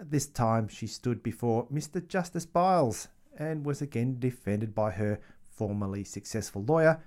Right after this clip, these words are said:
Montague Williams. During this second trial, evidence came to light that seven of Catherine's previous clients had all left her money in their wills. The fact that they had only died after recently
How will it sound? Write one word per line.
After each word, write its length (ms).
Montague 720
Williams. 560
During 280
this 280
second 360
trial, 420
evidence 420
came 300
to 80
light 300
that 220
seven 680
of 260
Catherine's 500
previous 560
clients 680
had 280
all 340
left 280
her 200
money 580
in 220
their 220
wills. 640
The 240
fact 460
that 180
they 160
had 360
only 380
died 340
after 300
recently 720